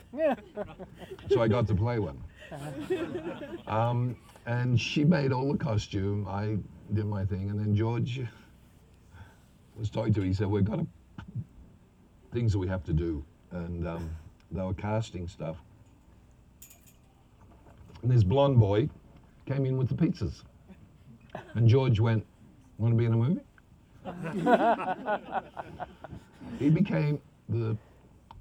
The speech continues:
my little bosom bum buddy on the bike, <laughs> which wasn't supposed to be the way it was. In, actually, in the book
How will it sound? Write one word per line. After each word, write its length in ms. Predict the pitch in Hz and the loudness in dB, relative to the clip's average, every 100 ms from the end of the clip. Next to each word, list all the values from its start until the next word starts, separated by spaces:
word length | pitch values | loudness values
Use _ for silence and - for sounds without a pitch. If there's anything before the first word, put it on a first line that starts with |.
| - - 90 | -20 -18 -6
my 500 | 101 107 107 98 90 73 - - 202 - _ _ - | -2 2 2 0 -2 -6 -16 -20 -20 -20 _ _ -6
little 160 | 107 98 | 2 4
bosom 720 | 101 101 98 82 80 73 73 76 73 - - | 4 2 0 -2 -4 -4 -6 -6 -8 -10 -4
bum 220 | 107 101 | 0 2
buddy 260 | 90 85 82 | 2 0 0
on 120 | 82 | 0
the 60 | 82 | 0
bike, 260 | 92 - - 311 - 339 - 285 - - 170 - | 0 -4 -8 -10 -2 -4 -2 -6 -6 -6 -6 -6
<laughs> 80 | - | 4
which 200 | 131 110 | 6 6
wasn't 280 | 147 127 123 | 4 2 2
supposed 300 | 113 127 113 | 2 2 0
to 60 | 120 | 0
be 80 | |
the 80 | 113 | 2
way 140 | 117 107 | 2 0
it 80 | |
was. 360 | 117 101 76 - - | 0 -2 -2 -8 -6
In, 280 | 104 104 104 - | 0 0 0 -2
actually, 520 | 113 107 117 110 101 - - - - 107 | 0 4 6 8 6 2 -18 -20 -6 4
in 140 | 110 | 8
the 60 | 92 | 10
book 360 | 117 87 - | 8 4 0